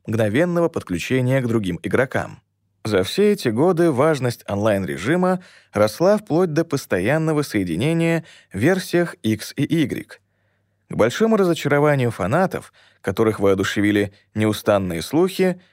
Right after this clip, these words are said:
сто семь добавленных в Diamond и Pearl монстров оказались не новыми типами, а оригинальными сочетаниями старых. Игра также ввела много новых эволюций существующих покемонов.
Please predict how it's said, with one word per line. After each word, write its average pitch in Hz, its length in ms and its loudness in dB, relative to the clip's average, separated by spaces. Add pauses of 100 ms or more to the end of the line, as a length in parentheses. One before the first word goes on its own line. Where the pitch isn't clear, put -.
(120)
сто 117 220 -2
семь 208 240 0
добавленных 147 500 2
в 117 60 -6
Diamond 120 420 2
и 110 60 -4
Pearl 104 340 0
монстров 175 560 -2 (260)
оказались 190 680 -2 (220)
не 202 100 0
новыми 135 400 2
типами, - 640 -4 (260)
а - 140 0
оригинальными 107 760 0
сочетаниями 170 720 -2
старых. - 640 -2 (580)
Игра 170 300 0
также 175 420 0
ввела 139 340 2
много 135 340 0
новых 127 420 0
эволюций 160 680 0 (260)
существующих 117 800 0
покемонов. 147 680 -2